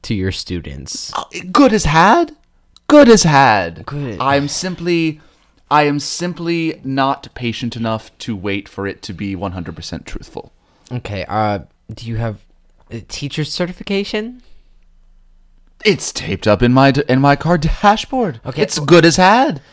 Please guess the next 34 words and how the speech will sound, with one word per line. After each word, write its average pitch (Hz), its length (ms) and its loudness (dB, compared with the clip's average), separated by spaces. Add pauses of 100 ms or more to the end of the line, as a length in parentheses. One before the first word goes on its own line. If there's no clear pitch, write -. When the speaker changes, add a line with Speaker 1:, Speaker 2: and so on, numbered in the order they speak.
(160)
Speaker 2:
Good 160 140 -14
Speaker 1:
Good 254 260 8
Speaker 2:
as 147 260 6
Speaker 1:
as 156 60 0
Speaker 2:
had. 175 540 4
Speaker 1:
Good 131 200 -8
as, 95 180 -10 (100)
oh, 101 240 -6
there's 110 300 -8
that. 85 300 -12 (180)
Mm, 98 180 -12
okay, 117 300 -8
uh, 143 240 0 (220)
where 226 140 0
did, 196 180 -6
where 226 120 2
did 180 200 -6
you 117 80 -6
go 98 160 -2
to 87 60 -6
school? - 280 -12
Where 135 120 0
did 156 180 -4
you, 127 200 -6
uh, 131 180 0
for 123 140 -8
your 104 160 -2
higher 98 320 -4
education? 82 540 -12
Speaker 2:
Brown's 127 560 2
University. 143 640 -2 (280)
Speaker 1:
Brown's 92 600 -4
University, 95 720 -8
the, 85 340 -12